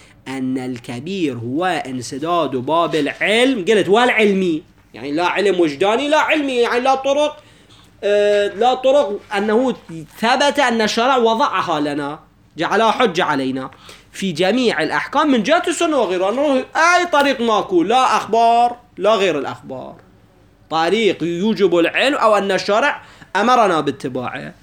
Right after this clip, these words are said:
والصغير هو انسداد باب العلم بالسنة مع انفتاح باب العلم في الطرق الأخرى،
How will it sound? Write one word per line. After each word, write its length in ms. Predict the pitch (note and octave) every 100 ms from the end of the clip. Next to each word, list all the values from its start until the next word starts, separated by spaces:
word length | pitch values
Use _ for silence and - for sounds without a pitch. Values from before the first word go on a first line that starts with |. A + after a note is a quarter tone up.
| _
والصغير 640 | C#3+ D3 C3+ - D3 G#3 C#3+
هو 160 | E3+
انسداد 520 | F3+ C3 C#3+ D#3+ E3
باب 320 | C#3+ D3+ E3 C3
العلم 400 | B2+ D#3 C4+ D4
بالسنة 840 | C#3+ - F#3+ E3 A#2+ A2 G#2+ G#2+
مع 280 | B2+ F3 C#3
انفتاح 460 | A#2+ C#3 B2+ D#3+ C3+
باب 260 | D3+ C3+
العلم 220 | B2 F#3
في 60 | A3
الطرق 320 | D3 D3+ D3+
الأخرى، 480 | C3+ B2+ B2 A#2 A#2